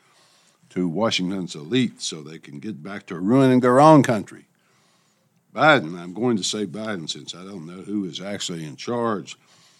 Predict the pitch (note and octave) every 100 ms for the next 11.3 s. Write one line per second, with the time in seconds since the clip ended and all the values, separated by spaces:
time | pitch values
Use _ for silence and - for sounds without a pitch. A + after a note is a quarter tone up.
0 | _ - C3+ D3 - - B2+ - F#2+ A2+
1 | G2+ G#2 F2 F2 F2 D2 F#2 D#2+ E2+ F2
2 | E2 G2+ G2 F2+ D2 D#2+ F2+ F2 F#2 G2
3 | G2 C3 - A2+ G2 G2 F2 F2+ - A2
4 | A2+ G2 - F#2+ F#2+ F2 G2+ G2 G2+ F2+
5 | F2 A2 A2+ G#2+ - G#2 F#2+ B2 A2+ C2+
6 | - _ _ _ _ _ _ _ - A2
7 | - A2 B2 A#2 A#2 A2+ C3 C#3+ C3+ -
8 | C3+ C3 C3+ C3+ B2+ B2+ B2 A2 C3+ C#3+
9 | G#2 D#2+ G2 G#2 E2+ G#2+ G#2 G2 F#2+ -
10 | E2+ F2+ - - F#2 F#2+ F2 - E2+ F2+
11 | D2+ D2+ F2